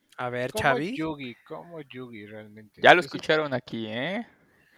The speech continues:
Speaker 2: te
Speaker 1: Las
Speaker 2: escuché.
Speaker 1: opiniones
Speaker 3: El
Speaker 1: del
Speaker 3: Chavis.
Speaker 1: Chavis no, no implican nuestras opiniones.
Speaker 3: <laughs> Sí, ¿eh? Por si hay un patrocinio después. Este, sí, este, Yugi es chido, ¿eh? <laughs> No, pero sí,
Speaker 1: <laughs>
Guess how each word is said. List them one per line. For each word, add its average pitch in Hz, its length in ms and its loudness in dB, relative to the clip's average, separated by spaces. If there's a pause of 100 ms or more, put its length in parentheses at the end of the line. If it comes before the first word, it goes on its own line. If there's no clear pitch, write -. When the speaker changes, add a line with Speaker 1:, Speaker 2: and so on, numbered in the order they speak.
(240)
Speaker 2:
te 123 160 -16
Speaker 1:
Las 131 120 -4
Speaker 2:
escuché. - 0 -
Speaker 1:
opiniones 139 340 0
Speaker 3:
El 190 80 0
Speaker 1:
del 185 320 8
Speaker 3:
Chavis. - 60 -6
Speaker 1:
Chavis 196 460 8
no, 190 340 0
no 170 120 -2
implican 190 520 -2
nuestras 156 400 -4
opiniones. 143 640 -6
Speaker 3:
<laughs> - 1120 0
Sí, 123 180 0
¿eh? 143 120 8
Por 131 160 -8
si - 100 2
hay 151 80 4
un 160 80 -6
patrocinio 131 540 -8
después. 135 580 -2 (960)
Este, 104 1040 -2 (400)
sí, 131 280 0
este, 120 320 0
Yugi 139 240 -2
es - 100 0
chido, 165 340 -4
¿eh? 226 200 -6 (120)
<laughs> - 340 -4 (220)
No, 165 220 12
pero 147 200 10
sí, 196 140 8
Speaker 1:
<laughs> 180 240 2